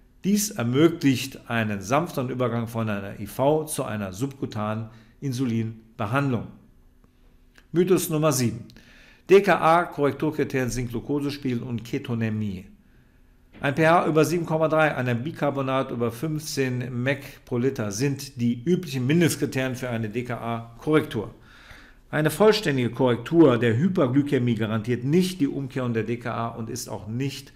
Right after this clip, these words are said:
notwendig. Obwohl die Point-of-Care-Ketonämie die Diagnose einer D K A beschleunigen kann, wurde ihre Verwendung als routinemäßig Behandlungsziel nicht mit Standardansätzen verglichen.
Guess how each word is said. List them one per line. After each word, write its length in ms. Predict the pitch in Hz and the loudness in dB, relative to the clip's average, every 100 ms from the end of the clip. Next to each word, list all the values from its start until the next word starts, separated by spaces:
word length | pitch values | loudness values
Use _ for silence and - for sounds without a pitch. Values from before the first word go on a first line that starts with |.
| - - | -20 -6
notwendig. 600 | 156 180 - 110 - - - _ - - - _ - - _ _ - - - _ - _ _ - - - - - - - - - _ _ - _ _ - - | 0 0 0 -4 -4 -14 -20 _ -20 -20 -20 _ -20 -20 _ _ -20 -20 -20 _ -20 _ _ -20 -20 -20 -20 -20 -20 -20 -20 -20 _ _ -20 _ _ -10 2
Obwohl 540 | 165 143 240 202 120 | 2 6 8 8 6
die 120 | 131 | 2
Point-of-Care-Ketonämie 1400 | 120 175 170 151 - 165 143 - 190 185 165 139 131 131 | 0 -2 0 0 2 2 2 0 0 0 0 -2 -2 -2
die 140 | 110 107 | -2 -2
Diagnose 440 | 135 135 139 135 | 0 0 -2 -2
einer 220 | 131 123 | -2 -2
D 160 | 120 135 | -2 -2
K 160 | 135 123 | -4 -6
A 120 | 117 | -4
beschleunigen 460 | 110 - 123 117 110 | -6 -4 -4 -4 -4
kann, 280 | 135 120 | -6 -2
wurde 220 | 139 147 139 | 0 2 2
ihre 180 | 123 | 0
Verwendung 440 | 113 110 117 131 131 | -2 -4 -4 -4 -6
als 200 | 104 110 | -8 -8
routinemäßig 720 | 98 170 175 147 131 131 113 | -8 -6 -4 -2 -2 -4 -6
Behandlungsziel 560 | 104 120 120 104 120 107 | -4 -4 -4 -4 -4 -4
nicht 400 | 120 135 - 123 | -2 -4 -6 -6
mit 180 | 120 | -6
Standardansätzen 1120 | - - 123 123 123 120 104 113 - 120 113 - | -8 -6 -4 -2 -2 -4 -4 -4 -4 -8 -10 -8
verglichen. 520 | 127 117 139 110 | -4 0 0 -2